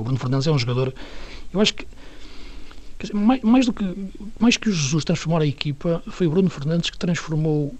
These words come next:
o, o Jorge Jesus e, consequentemente, a equipa. E até a forma de jogar.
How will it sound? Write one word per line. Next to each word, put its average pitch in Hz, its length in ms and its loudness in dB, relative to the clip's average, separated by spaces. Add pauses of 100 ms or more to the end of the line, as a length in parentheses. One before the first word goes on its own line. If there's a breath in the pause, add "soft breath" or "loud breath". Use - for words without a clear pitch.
(120)
o, 143 340 -2 (180)
o 143 200 0
Jorge 131 360 2
Jesus 156 480 0
e, 170 120 2
consequentemente, 170 720 0
a 190 40 4
equipa. 151 340 -2 (220)
E 147 220 -2
até 170 180 2
a 165 60 4
forma 175 320 2
de 147 80 -2
jogar. 151 320 0